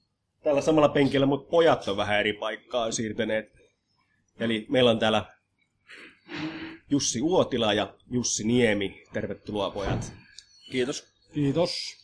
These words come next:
Speaker 1: Joo, eli normaalisti me tässä nyt istutaan sit tässä, kaikkihan ei Spotifyta kuuntelevat tietenkään näe tätä videota, mut YouTube-katsojat sitten tietää ehkä niinku,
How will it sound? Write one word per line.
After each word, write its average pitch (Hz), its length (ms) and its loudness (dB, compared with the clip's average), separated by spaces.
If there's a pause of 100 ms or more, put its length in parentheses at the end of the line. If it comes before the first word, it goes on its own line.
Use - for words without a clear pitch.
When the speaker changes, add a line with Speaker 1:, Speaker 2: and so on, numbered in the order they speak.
Speaker 1:
Joo, 98 160 -8
eli 101 140 2
normaalisti 113 640 0
me 101 120 2
tässä 107 240 -6
nyt 120 160 -6
istutaan 117 460 -2
sit 104 160 -8
tässä, - 320 -6
kaikkihan 113 460 -2
ei 98 320 -4 (720)
Spotifyta 110 680 -2
kuuntelevat 104 540 -6
tietenkään 110 540 -2
näe 113 240 -2
tätä 104 300 -4
videota, 107 440 -2
mut 98 280 -12 (180)
YouTube-katsojat 107 1300 -4
sitten 107 240 -8
tietää 101 580 -2
ehkä - 220 -8
niinku, 95 240 -6